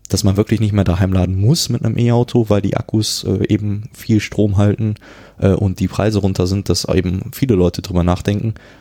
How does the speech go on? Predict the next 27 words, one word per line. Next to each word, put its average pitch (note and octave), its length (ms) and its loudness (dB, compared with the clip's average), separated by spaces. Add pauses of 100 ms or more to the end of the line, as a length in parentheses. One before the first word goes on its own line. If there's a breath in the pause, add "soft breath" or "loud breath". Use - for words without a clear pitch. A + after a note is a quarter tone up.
(420 loud breath)
ist - 200 0
das G2+ 140 -2
auch G2 180 -2
wirklich G2+ 380 -2
wichtig, G#2+ 380 0
dass - 360 -2
man F#2 220 0
sich F2+ 120 -2
darauf E2+ 220 0
verlassen F2+ 440 -2
kann, A2 240 -2
dass - 180 -4
man F2+ 160 0
auch F2 140 -4
dann F2+ 280 -2
laden F#2+ 280 0
kann, G#2 240 -2
wenn G2 100 0
man G2 300 0
möchte G2+ 300 0
und G2 200 -2
muss. F#2 340 -2 (640 loud breath)
Und F#2 380 0
da F2+ 120 2
ist - 140 0
natürlich F#2+ 460 0
gerade, G2+ 580 2